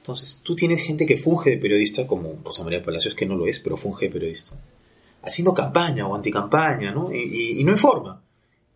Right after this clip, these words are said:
Y resulta que esto re-, termina rebotado en veinte sitios, no sé qué, y ahora resulta, pues, que lo de Chinchero está mal, pues la anulación del contrato está mal, porque están obstruyendo la inversión en, la inversión en el país, dejando de lado además las cuestiones de fondo.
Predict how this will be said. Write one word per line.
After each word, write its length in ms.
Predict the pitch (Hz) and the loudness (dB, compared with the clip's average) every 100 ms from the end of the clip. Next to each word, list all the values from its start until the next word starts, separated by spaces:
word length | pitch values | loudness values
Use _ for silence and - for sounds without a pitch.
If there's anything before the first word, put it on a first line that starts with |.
| _ _ | _ _
Y 60 | 135 | 2
resulta 320 | 139 170 175 | 2 4 0
que 60 | 160 | 4
esto 160 | 175 | 2
re-, 240 | 151 151 165 | 2 0 2
termina 300 | 139 151 156 | 2 4 4
rebotado 420 | 143 135 151 147 | 6 4 2 0
en 80 | 143 | 0
veinte 240 | 151 151 | 2 2
sitios, 520 | - 170 165 165 165 | 4 2 2 4 4
no 80 | 156 | 4
sé 120 | 151 | 0
qué, 240 | 151 165 165 - - _ - | 0 0 -2 -16 -20 _ -4
y 100 | 107 | 4
ahora 140 | 110 | 6
resulta, 460 | 107 - 104 110 101 | 6 4 2 2 4
pues, 180 | 110 - | 2 0
que 460 | 104 90 85 80 | -4 -2 -4 -6
lo 100 | 85 | -2
de 80 | 87 | 0
Chinchero 340 | 85 98 - 104 | 0 -2 -2 -2
está 200 | - 110 | -2 -4
mal, 180 | 127 92 | -4 -4
pues 120 | 90 | -8
la 60 | 90 | -8
anulación 300 | 85 - 110 | -8 -10 -10
del 80 | |
contrato 260 | 107 107 110 | -12 -10 -8
está 180 | 110 107 | -6 -6
mal, 380 | 110 120 113 - | -2 0 -2 -4
porque 560 | 87 82 80 80 80 80 - _ _ _ _ - | -12 -10 -10 -10 -12 -16 -20 _ _ _ _ -16
están 180 | - 98 | -10 -8
obstruyendo 520 | 101 - 92 95 95 | -6 -6 -2 -2 -2
la 240 | 87 80 80 | -2 -4 -6
inversión 360 | 82 - 104 | -4 -2 -2
en, 100 | 98 - - - - - - | -6 -12 -16 -16 -16 -20 -12
la 100 | 92 | -6
inversión 280 | 85 - 107 | -2 -2 -2
en 80 | |
el 40 | 104 | 2
país, 280 | 98 101 - | 2 2 0
dejando 400 | 110 - 165 180 | 2 4 4 6
de 60 | 135 | 6
lado 200 | 147 160 | 6 6
además 240 | 120 139 | 4 2
las 80 | 139 | -2
cuestiones 340 | 135 - 113 | -4 -2 0
de 80 | 110 | 0
fondo. 460 | - 160 113 78 | 4 4 2 -2